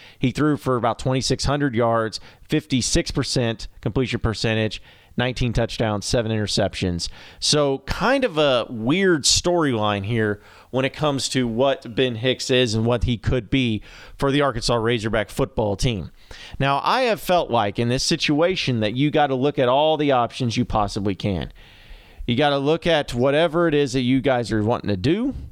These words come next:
whatever it is that you're wanting to accomplish. And when I mean you guys, of course, I'm talking about the coaching staff.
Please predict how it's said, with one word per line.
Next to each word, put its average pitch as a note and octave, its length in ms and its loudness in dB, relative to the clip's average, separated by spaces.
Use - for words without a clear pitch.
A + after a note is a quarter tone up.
whatever C#3 560 2
it A#2+ 160 2
is A#2+ 220 2
that A#2 200 0
you're C#3 120 2
wanting A2+ 240 0
to A#2 100 2
accomplish. D3 540 0
And B2+ 100 0
when B2+ 80 0
I B2+ 60 2
mean B2+ 160 2
you A#2+ 80 0
guys, A2+ 200 0
of G2+ 80 -6
course, A2+ 200 -2
I'm - 40 -6
talking A#2 140 0
about G#2 140 -2
the - 60 -8
coaching A2+ 320 0
staff. F#2+ 340 -2